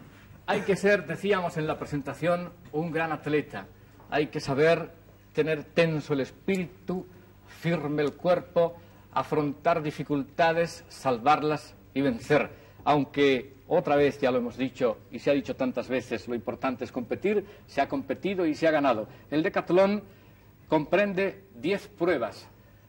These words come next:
No vamos a pedirle a Cano que nos hable de las diez pruebas que él destacaría por el triunfo de esta noche, pero sí que destaque siquiera una y será el testimonio de un gran campeón de España.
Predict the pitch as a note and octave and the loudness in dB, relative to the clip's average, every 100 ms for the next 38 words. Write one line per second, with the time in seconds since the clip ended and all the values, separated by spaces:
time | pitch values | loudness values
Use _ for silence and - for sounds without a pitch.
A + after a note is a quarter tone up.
0 | - G3 G3 F3+ F3+ D#3+ E3 F3 E3 C3+ | -2 2 4 2 -2 0 0 2 0 0
1 | D#3+ E3+ D#3 D3+ C3 D#3+ D#3+ D3 C3 - | 0 0 0 -2 -2 0 0 0 -2 -2
2 | E3+ F#3 - F3+ G3+ F3 - F3 D#3+ - | -2 -2 0 0 2 0 0 -2 -2 -4
3 | C3+ C3 E3 F3 E3+ - - - C3+ B2+ | -6 -2 2 2 0 -6 -8 -2 -2 0
4 | D#3 F3+ D#3+ D3+ C#3+ B2+ - A#2 C3 B2+ | 0 0 0 0 0 -2 -4 -4 -4 -4
5 | F3 D3 - C#3 - A#2+ A#2+ D3 C3 A#2 | -4 -4 -4 -6 -6 -14 -6 -2 -2 -4
6 | - - - G3+ F#3+ G3+ - - - C3 | -12 -8 0 2 2 -4 -10 -20 -18 -12
7 | B2+ C#3 D#3+ D#3 B2+ B2 - - C#3+ E3+ | -4 2 2 2 -2 -6 -6 -6 -4 -2
8 | D#3+ D3 C3+ D#3 D#3 C3+ A#2+ C3 A#2+ - | 0 -2 0 0 0 -4 -2 -2 -2 -6
9 | A2+ G2 F2+ | -10 -12 -12